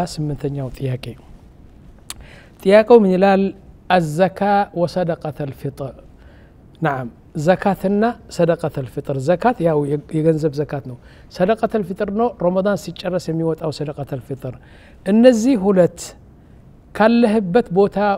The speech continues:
ወደ ሌላ አገር ለመላክ ይቻላል ወይስ አይቻልም ይላል። ከኔ ጋር አላችሁ? እኔ ለምሳሌ በሳዑዲ አረቢያ ነው ያለሁ። የኔ ዘካትና ሰደቀተል ፊጥር ወደ አዲስ አበባ ወደ ሌላ አገር ልልከው እችላለሁ? እሺ፣ ምን አሉ ዑለማዎቹ?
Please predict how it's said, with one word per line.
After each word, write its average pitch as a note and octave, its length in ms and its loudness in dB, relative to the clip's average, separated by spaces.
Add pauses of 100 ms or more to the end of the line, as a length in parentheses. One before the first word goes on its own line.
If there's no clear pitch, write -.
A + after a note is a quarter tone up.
ወደ F3 260 -2
ሌላ F#3 260 -2
አገር E3 280 -4
ለመላክ D#3 520 -4
ይቻላል G#3+ 540 -4 (300)
ወይስ E3 280 0
አይቻልም B2+ 560 -10 (100)
ይላል። B2+ 280 -10 (920)
ከኔ D#3+ 180 -4
ጋር F3 160 2
አላችሁ? F3+ 320 -2 (440)
እኔ E3 180 -4
ለምሳሌ F3 400 -2 (100)
በሳዑዲ E3+ 380 0
አረቢያ E3 340 0
ነው D3 140 -2
ያለሁ። B2 260 -8 (520)
የኔ F3 240 2
ዘካትና G3+ 560 0
ሰደቀተል F3 500 -4
ፊጥር D#3+ 340 -6
ወደ E3 200 0
አዲስ E3 300 -4
አበባ F#3+ 200 -2 (120)
ወደ F#3 180 -2 (260)
ሌላ F3 240 -2
አገር E3 260 -2
ልልከው E3+ 400 0
እችላለሁ? G#3 500 0 (760)
እሺ፣ - 160 -4 (240)
ምን A3 140 2
አሉ B3 180 2
ዑለማዎቹ? C#3+ 500 -2